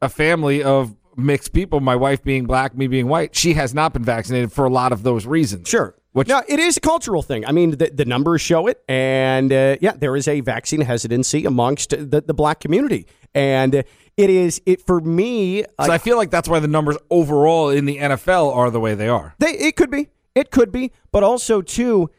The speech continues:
Speaker 2: there are so many, I, and I think N F L players fall into this as well. Y-, you get your information from Facebook, and that is a gigantic, gigantic problem.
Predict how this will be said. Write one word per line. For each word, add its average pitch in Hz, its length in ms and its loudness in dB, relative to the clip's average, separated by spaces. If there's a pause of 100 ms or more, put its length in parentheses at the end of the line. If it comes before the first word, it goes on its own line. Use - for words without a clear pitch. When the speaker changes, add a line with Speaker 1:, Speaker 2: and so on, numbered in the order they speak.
(280)
Speaker 2:
there 175 260 0
are 147 140 0
so 156 720 0 (240)
many, 135 680 0 (400)
I, 135 140 0
and 131 120 -2
I 139 140 0
think 147 200 -2
N 131 120 2
F 143 160 -2
L 156 160 0
players 147 640 -2
fall 143 340 0
into 156 100 2
this 147 220 -4
as 185 160 -4
well. 131 340 0
Y-, 139 180 -2
you 127 220 0
get 123 300 -2
your 143 240 2
information 160 760 0
from 147 680 -2
Facebook, 104 520 -8
and 107 180 -2
that 147 260 0
is 135 380 2
a 101 340 -2
gigantic, 107 920 -4 (220)
gigantic 127 840 -4
problem. 117 500 -4